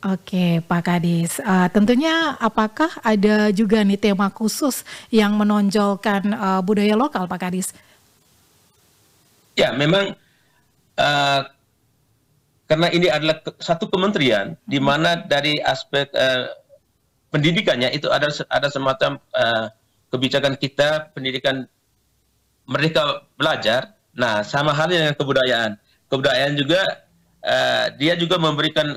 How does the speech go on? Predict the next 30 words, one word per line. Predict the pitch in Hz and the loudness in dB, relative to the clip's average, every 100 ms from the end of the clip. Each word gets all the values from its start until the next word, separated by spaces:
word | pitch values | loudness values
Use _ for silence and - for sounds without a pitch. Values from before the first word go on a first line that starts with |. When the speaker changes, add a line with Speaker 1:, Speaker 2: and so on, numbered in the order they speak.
| - | -6
Speaker 2:
kemerdekaan | 151 143 139 131 165 | -4 -2 -2 -2 -4
kepada, | 156 135 131 135 123 117 - - 127 | -2 -2 0 0 0 -2 -8 -6 -2
eh, | 123 120 | 0 0
masyarakat | 123 123 117 123 | -4 -6 -6 -6
setempat | - 110 147 147 | -8 -6 -4 -4
untuk | 147 139 175 - _ _ _ _ | -6 -4 -4 -4 _ _ _ _
bagaimana | 135 135 135 135 139 170 180 | -2 0 0 0 2 0 0
masyarakat | 135 139 131 123 - 165 - _ | -4 -4 -2 -2 0 -2 -4 _
diberdayakan | 131 135 135 123 120 156 170 170 165 | -4 -2 0 0 0 0 -2 -4 -2
dalam | 143 160 165 | 0 0 -2
mengembangkan | 147 151 139 139 131 139 165 170 | -2 -2 0 0 0 0 0 -2
potensi | 165 165 165 170 | -2 0 -2 0
lokal, | 160 165 143 120 101 _ _ - | -2 0 0 -2 -6 _ _ -8
termasuk | 123 120 117 107 | -2 0 0 0
Speaker 1:
Hmm. | |
Speaker 2:
dengan | 131 143 139 | 0 -2 -2
kebudayaan | 143 135 127 123 127 | -2 0 0 0 0
dia | 123 120 | 0 0
itu. | 113 120 107 98 - _ _ _ _ | 0 -4 -6 -8 -12 _ _ _ _
Nah, | - 101 | -6 -4
itu | 117 147 | 0 0
menjadi | 131 123 120 131 | 2 2 2 2
hal | 120 123 131 131 | 2 0 0 0
yang, | 123 113 | -2 -2
eh, | 104 110 107 92 - _ _ _ _ _ _ _ | -2 0 0 -2 -6 _ _ _ _ _ _ _
eh, | - 98 90 - | -4 -2 0 -2
fokus | 123 - 196 202 | -4 -2 -2 0
dari | 120 113 110 104 104 | 0 0 0 -2 -2
kegiatan | 120 107 107 | -4 -2 -2
ini. | 101 98 | -2 -8